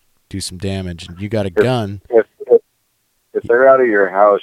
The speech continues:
Speaker 2: you could be liable. If they're inside your house, you're okay, I think.
Speaker 1: Right. He's like,
Speaker 2: It's
Speaker 1: so he's like, "You shoot him on your porch, you drag him inside your house." <laughs> I'm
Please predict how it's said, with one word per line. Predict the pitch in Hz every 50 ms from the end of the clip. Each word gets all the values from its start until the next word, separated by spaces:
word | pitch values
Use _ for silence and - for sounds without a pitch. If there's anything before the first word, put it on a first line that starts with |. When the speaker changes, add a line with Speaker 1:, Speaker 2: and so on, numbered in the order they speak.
| -
Speaker 2:
you | 104 104 101 98 101 98 -
could | - 104 92 -
be | 98 92
liable. | 90 87 85 87 87 85 82 87 85 82 87
If | 87 -
they're | - 92 87
inside | - - 101 95 95 - 98 92 85
your | 87 82 78 78
house, | 78 78 78 73 - _ -
you're | 85 82 80 76 73
okay, | 71 _ - 87 80 78 78 76
I | 73 - - 78 73
think. | 65 - _ -
Speaker 1:
Right. | 104 107 123 139 139 120 107 -
He's | - - 120 135 131 113
like, | 117 117 107 85 87 _
Speaker 2:
It's | - 101 98
Speaker 1:
so | 113 117 - - -
he's | 113 107 101 123
like, | 120 92 98
"You | 117 135 127
shoot | - - 135 143 135
him | 131 113 110
on | 107 107 104
your | 98 90
porch, | - - 113 123 120 104 87 - -
you | 101
drag | 95 95 98 104 107 104 101
him | 98 101
inside | 95 90 - 98 98 95 90
your | 85 82
house." | 85 98 101 95 85 85 - - 165 _ _
<laughs> | _ _ -
I'm | - - - - - - - 208 -